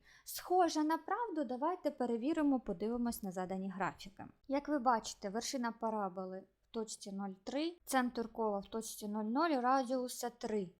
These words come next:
Відповідно, коло зверху дотикається до параболи лише в одній точці, нуль три. Дійсно, в них лише одна точка перетину, тому цей варіант відповіді нам підходить.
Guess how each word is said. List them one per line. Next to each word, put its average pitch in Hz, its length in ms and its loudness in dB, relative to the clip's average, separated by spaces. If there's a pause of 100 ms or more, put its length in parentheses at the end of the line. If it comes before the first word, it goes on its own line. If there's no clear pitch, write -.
Відповідно, 254 720 2
коло 254 640 0
зверху 214 840 -2
дотикається 226 960 -2
до 208 260 0
параболи 214 680 0
лише 208 300 -2
в 214 80 -2
одній 220 300 -2
точці, 208 640 -4 (120)
нуль 226 460 0 (180)
три. 185 380 -4 (180)
Дійсно, 330 420 2
в 240 60 0
них 269 320 0
лише 226 280 0
одна 214 240 -2
точка 220 360 -6
перетину, 185 600 -8
тому 226 220 0
цей 285 220 2
варіант 320 380 4
відповіді 233 420 -2
нам 185 220 -4
підходить. 180 680 -12